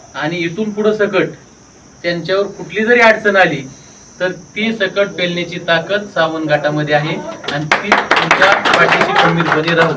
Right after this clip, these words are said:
राहिला एवढा मुद्दा, आज लाडक्या बहिणी, लाडक्या बहिणीसाठी एवढं महाराष्ट्रामध्ये चालू आहे. महाराष्ट्राचे मुख्यमंत्री देवेंद्र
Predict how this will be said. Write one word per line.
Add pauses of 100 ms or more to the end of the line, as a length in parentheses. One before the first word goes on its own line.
(840)
राहिला
एवढा
मुद्दा, (760)
आज
लाडक्या
बहिणी,
लाडक्या
बहिणीसाठी
एवढं
महाराष्ट्रामध्ये
चालू
आहे. (800)
महाराष्ट्राचे
मुख्यमंत्री
देवेंद्र